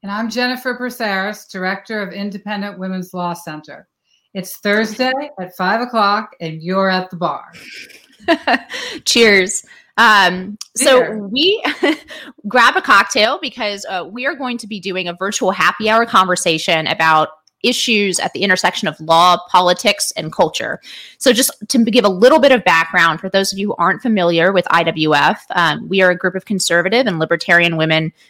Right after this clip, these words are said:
Speaker 2: who support common sense policies that enhance women's freedom and opportunity.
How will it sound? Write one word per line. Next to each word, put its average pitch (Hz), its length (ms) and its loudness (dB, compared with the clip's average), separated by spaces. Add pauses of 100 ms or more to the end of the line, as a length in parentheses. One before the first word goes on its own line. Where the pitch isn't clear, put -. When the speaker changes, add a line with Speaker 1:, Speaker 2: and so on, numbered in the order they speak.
(100)
Speaker 2:
who 208 60 0
support - 380 2
common 220 360 4
sense 185 380 0
policies 156 600 2
that 151 120 -6
enhance 170 500 -4
women's 165 300 -4
freedom 214 420 -2
and 165 120 0
opportunity. 160 720 -2